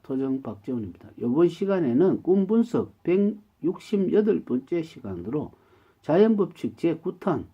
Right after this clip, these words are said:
분열의 법칙에 대해서 설명하겠습니다. 그 분열이라는 것은 그 나누어지는 것이죠. 어, 전번 시간에도 이야기했지만 구름이 충전에 의해서, 그러니까 위에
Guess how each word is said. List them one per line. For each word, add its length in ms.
분열의 520
법칙에 520
대해서 380
설명하겠습니다. 1080
그 220
분열이라는 720
것은 720
그 120
나누어지는 760
것이죠. 580
어, 160
전번 340
시간에도 360
이야기했지만 640
구름이 480
충전에 560
의해서, 760
그러니까 460
위에 320